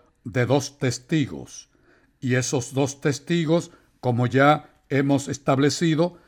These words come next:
representan el Antiguo y el Nuevo Testamento. Y hoy, y hoy, como hemos anticipado,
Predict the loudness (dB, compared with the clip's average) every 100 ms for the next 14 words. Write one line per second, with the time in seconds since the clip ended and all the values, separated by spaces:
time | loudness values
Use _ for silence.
0 | _ _ -6 -2 -2 -2 -2 0 0 0
1 | 0 -2 -4 _ _ _ -2 0 0 -2
2 | -2 -2 0 0 -2 -4 _ _ -2 0
3 | 0 0 2 2 0 -2 -6 -2 0 2
4 | 2 -2 -12 -20 _ _ _ _ _ _
5 | _ _ _ _ _ _ _ -4 0 4
6 | 6 4 2 -10 -20 -20 _ _ -2 2
7 | 4 4 2 -2 -2 2 4 4 2 2
8 | 0 -2 -4 -2 4 4 4 0